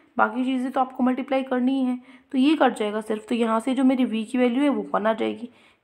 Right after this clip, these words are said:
वी की वैल्यू वन आ गई, तो जो आपकी फर्स्ट इक्वेशन थी उसके अंदर आपको वैल्यू पुट करनी है। वैल्यू पुट करने के बाद आपको यू भी मिल जाएगा, और यू आपने किसके बराबर माना था, एक्स प्लस वाई के बराबर माना था,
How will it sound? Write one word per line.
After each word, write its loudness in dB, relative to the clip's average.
वी 0
की -2
वैल्यू 2
वन 4
आ 4
गई, 0
तो -2
जो 0
आपकी -4
फर्स्ट 0
इक्वेशन -4
थी 0
उसके -4
अंदर -2
आपको -4
वैल्यू -4
पुट -4
करनी 4
है। 4
वैल्यू 4
पुट 0
करने 0
के -6
बाद 2
आपको -2
यू 0
भी 2
मिल 6
जाएगा, 2
और 2
यू 2
आपने 4
किसके -6
बराबर 4
माना -4
था, -4
एक्स -6
प्लस -8
वाई 2
के -2
बराबर 4
माना 4
था, 2